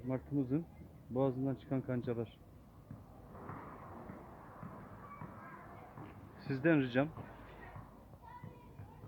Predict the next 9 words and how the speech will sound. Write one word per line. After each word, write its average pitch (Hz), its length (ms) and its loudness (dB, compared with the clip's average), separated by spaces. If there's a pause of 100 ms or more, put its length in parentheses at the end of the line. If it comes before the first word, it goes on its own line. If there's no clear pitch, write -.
(520)
sizden 131 360 6
ricam 120 260 4 (680)
bu 143 120 4
gibi 131 200 6
şeylere 120 460 4 (360)
duyarlı 127 320 8
olalım, 117 380 4
dikkatli 123 440 0
olalım. 117 260 2